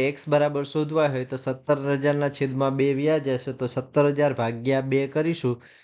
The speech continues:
તો આપણને એક્સ બરાબર મળશે સોમવારનું વેચાણ રૂપિયા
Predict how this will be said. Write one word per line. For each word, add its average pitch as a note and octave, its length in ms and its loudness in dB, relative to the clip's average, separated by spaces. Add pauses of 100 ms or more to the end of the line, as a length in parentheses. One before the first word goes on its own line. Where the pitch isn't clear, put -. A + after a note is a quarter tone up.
(180)
તો C#3+ 60 4
આપણને C#3 400 2 (140)
એક્સ D3+ 260 -4
બરાબર C#3 480 0
મળશે C3+ 460 0 (160)
સોમવારનું D3 680 0
વેચાણ C3+ 460 -2
રૂપિયા C3 500 0